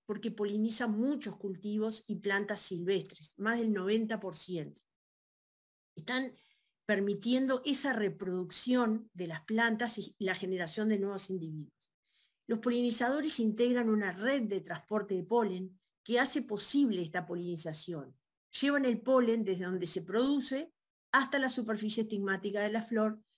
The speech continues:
donde se viabiliza la fecundación de las plantas.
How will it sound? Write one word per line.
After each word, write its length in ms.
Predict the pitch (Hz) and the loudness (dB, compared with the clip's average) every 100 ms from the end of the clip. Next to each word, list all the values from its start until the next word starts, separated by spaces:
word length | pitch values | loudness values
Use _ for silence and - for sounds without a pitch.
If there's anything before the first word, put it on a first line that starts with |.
| _ - | _ 0
donde 320 | 247 254 240 | 2 4 2
se 200 | - 208 | 4 2
viabiliza 800 | 196 185 170 180 190 202 - 214 | 4 0 0 -4 -4 -4 -2 -2
la 100 | 196 | -2
fecundación 600 | 185 170 175 165 175 175 | -4 -6 -6 -6 -6 -4
de 80 | 170 | -4
las 140 | 156 | -6
plantas. 360 | 156 143 127 | -10 -10 -12